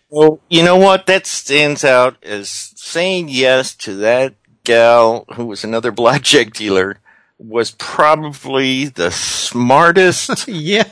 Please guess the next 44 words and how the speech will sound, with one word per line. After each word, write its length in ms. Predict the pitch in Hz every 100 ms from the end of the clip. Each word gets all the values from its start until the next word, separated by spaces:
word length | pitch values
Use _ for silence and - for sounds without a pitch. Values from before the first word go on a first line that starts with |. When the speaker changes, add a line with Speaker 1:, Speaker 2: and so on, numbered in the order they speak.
| - - - -
Speaker 1:
decision 720 | 151 - - 175 170 175 160 170
I 300 | 131 127 147
ever 340 | 143 156 160
made 320 | 143 139 143 135
in 100 | 127
my 220 | 131 135
life. 400 | 120 110 - -
<laughs> 20 |
Speaker 2:
Oh, 400 | 175 208 240 226
my 240 | 180 156 139
gosh. 480 | 147 170 208 180
Well, 140 | 147 131
that 260 | 151 233 196
is 140 | 143
the 80 | 143
first 480 | - 190 185 - 147
of 140 | 127
that 180 | 147 156
kind 220 | 160 147
of 80 | 123
story 400 | - 139 127 120
here 140 | 127
on 100 | 123
Cars 340 | 120 139 120 135
Yeah. 140 | 123
What 240 | 120 220
an 80 | 214
amazing 580 | 131 139 - - - 123
story. 680 | - - 156 170 156 107 95 _ _ _ _
You 200 | - 196
know, 240 | 185 185 175
uh, 540 | - - - - 190
say 240 | - 302
yes 300 | 302 269 -
to 80 | 202
things. 280 | 175 160 147
You 120 | 208
never 480 | 220 240 277 233 190
know 340 | 180 202 170
where 220 | 131 135 135
they 160 | 131
might 300 | 127 127 127
lead. 640 | 123 123 135 170 202 208 -
And, 380 | 139 131 120